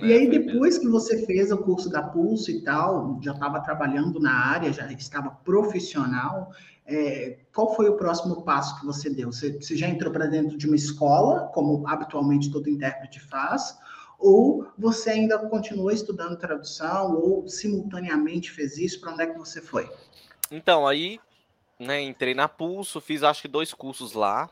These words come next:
Speaker 2: um ou dois cursos lá de, de tradução, né? Ah, já conheci, aí já com-, comecei, né, a partir daí, compreender os processos, todo aquele, é, aquela parte, né, ah, em si. Ah,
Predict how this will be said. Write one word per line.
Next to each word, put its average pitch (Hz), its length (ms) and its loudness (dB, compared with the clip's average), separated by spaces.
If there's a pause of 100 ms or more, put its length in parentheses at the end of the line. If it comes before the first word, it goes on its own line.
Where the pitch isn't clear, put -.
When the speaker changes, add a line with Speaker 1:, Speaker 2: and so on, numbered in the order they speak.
Speaker 2:
um 120 140 -14
ou 135 80 -6
dois 117 220 -8
cursos 107 340 -16
lá 98 340 0
de, 113 260 -12
de 95 260 -20
tradução, 117 720 0 (160)
né? 117 260 -4 (540)
Ah, 113 540 4
já 95 120 -8
conheci, 120 600 -8
aí 113 240 2
já 120 140 -2
com-, 127 220 -10 (220)
comecei, 143 560 0
né, 143 180 -4
a 131 40 -4
partir 127 280 -6
daí, 123 680 -8
compreender 131 500 -4
os 127 140 -4
processos, 143 1040 2
todo 139 440 -6
aquele, 110 680 -8
é, 90 180 -4
aquela 98 280 -10
parte, - 480 -2
né, 113 240 -8 (540)
ah, 107 180 -2
em 110 100 -4
si. 127 360 -10 (400)
Ah, 139 920 4